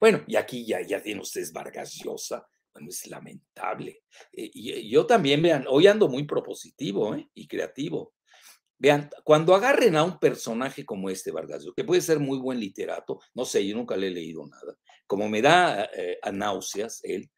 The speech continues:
por sus posturas políticas, me cuesta trabajo, eh, leer algo de él, si soy sincero. Es muy fascista, golpista, desde Perú nos quiere dar lecciones de moral, etcétera. Bueno,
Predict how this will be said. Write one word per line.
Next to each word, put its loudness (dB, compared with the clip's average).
por -18
sus -18
posturas -6
políticas, -10
me -8
cuesta -2
trabajo, -8
eh, -10
leer 0
algo -2
de -4
él, -10
si -18
soy -8
sincero. -8
Es -6
muy 4
fascista, -4
golpista, -8
desde -4
Perú -2
nos -10
quiere -4
dar -2
lecciones -10
de -10
moral, -14
etcétera. -10
Bueno, -10